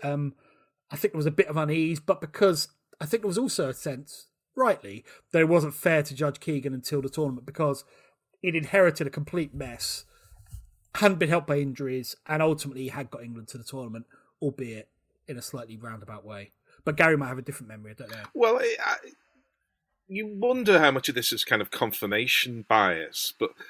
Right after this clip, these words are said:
Speaker 1: Mm.
Speaker 2: maybe it was just in Keegan's character, just in the, in what we knew about him, is that it, it struck me there was always a,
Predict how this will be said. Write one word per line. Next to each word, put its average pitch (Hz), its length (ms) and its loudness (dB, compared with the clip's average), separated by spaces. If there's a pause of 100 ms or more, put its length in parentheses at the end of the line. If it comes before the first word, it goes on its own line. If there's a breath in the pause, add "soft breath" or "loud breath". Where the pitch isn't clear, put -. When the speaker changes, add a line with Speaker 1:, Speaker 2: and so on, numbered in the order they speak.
(140)
Speaker 1:
Mm. 143 300 -4
Speaker 2:
maybe 170 300 6
it 139 100 -2
was 135 100 -2
just - 240 0
in 117 120 -6
Keegan's 110 560 -2
character, 107 1040 2
just - 260 -8
in 104 140 -8
the, 98 360 -12
in 95 300 -6 (960)
what 120 200 0
we 104 240 -8 (120)
knew 113 320 2
about 110 540 4
him, 85 280 -8
is 92 220 -6
that 117 140 0 (840 loud breath)
it, 135 120 -6 (120)
it 151 160 -4
struck - 400 0
me 170 120 4
there 147 120 2
was 143 200 2
always 170 520 6
a, 143 100 4